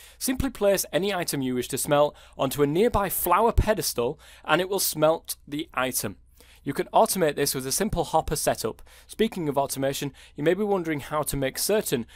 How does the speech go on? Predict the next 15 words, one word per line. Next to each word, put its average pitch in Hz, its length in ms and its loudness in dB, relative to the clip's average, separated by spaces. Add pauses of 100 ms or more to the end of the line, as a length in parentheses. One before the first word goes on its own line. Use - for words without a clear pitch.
(140)
that 156 120 -2
only 156 300 0
one 185 260 0
type - 380 -4
of - 180 -6
bee 131 300 4 (180)
uses 202 560 -2
a 147 140 0
flower 123 400 0
pedestal. 160 580 2 (260)
This 185 140 -2
can 226 140 -2
be 190 120 2
achieved 139 400 0
with 131 140 -6